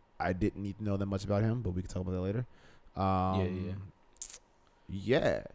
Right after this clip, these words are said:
Speaker 1: that's what I'm doing.
Speaker 2: Where can
Speaker 1: And,
Speaker 2: people follow you at?
Speaker 1: uh,
Speaker 2: For
Speaker 1: people can
Speaker 2: more.
Speaker 1: follow me. Okay, so, uh, this is, you know, I don't know. Uh,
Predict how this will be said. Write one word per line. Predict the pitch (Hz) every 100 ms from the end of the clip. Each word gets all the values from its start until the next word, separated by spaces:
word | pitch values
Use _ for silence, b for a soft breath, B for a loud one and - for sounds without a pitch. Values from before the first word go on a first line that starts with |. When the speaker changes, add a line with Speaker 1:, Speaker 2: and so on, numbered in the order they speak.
| - - - - -
Speaker 1:
that's | - -
what | 127 139
I'm | 147 139
doing. | 143 143 92
Speaker 2:
Where | 85 104
can |
Speaker 1:
And, | 110
Speaker 2:
people | 135 110
follow | 117 131 135
you | 139 143
at? | 147 B B B -
Speaker 1:
uh, | 139 139 135
Speaker 2:
For | -
Speaker 1:
people | -
can | 135
Speaker 2:
more. | 123
Speaker 1:
follow | - 156 147 123
me. | 135 127 107
Okay, | 120 117 - 127 98
so, | 85 110 101 98
uh, | 95 95 92 92
this | 92 101
is, | 104 - -
you | 123
know, |
I | 107
don't | 85
know. | 82 - - b -
Uh, | 104